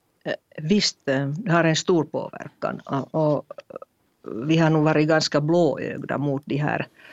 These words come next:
ishockeyvänner som Gennady Timchenko eller, eller, eh, Rothenbergs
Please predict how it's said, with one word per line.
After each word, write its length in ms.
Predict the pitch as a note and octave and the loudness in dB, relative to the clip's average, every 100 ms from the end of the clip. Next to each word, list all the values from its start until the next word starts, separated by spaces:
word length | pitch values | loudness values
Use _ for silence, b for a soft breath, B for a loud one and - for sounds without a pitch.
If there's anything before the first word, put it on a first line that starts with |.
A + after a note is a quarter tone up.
| B B - | B B 0
ishockeyvänner 920 | D#3+ C#3+ - C3 - B2+ C3+ C3+ A#2 | 2 2 0 -2 -2 2 2 0 -2
som 340 | - C3+ C3 - D3 | -2 -2 -2 -6 0
Gennady 380 | C#3 C#3 C3 | 2 2 0
Timchenko 680 | B2+ C3+ B2+ - C3 C#3 - | -2 -4 0 0 0 -2 -4
eller, 340 | C3 B2+ - - | -4 -2 -4 -4
eller, 340 | - A#1+ B1+ - | -4 -2 -2 -2
eh, 760 | - - - - - - - | -6 -14 -12 -12 -14 -18 -4
Rothenbergs 680 | C#3 C#3 - C3+ C#3 - - | 0 0 0 -4 -2 -2 -4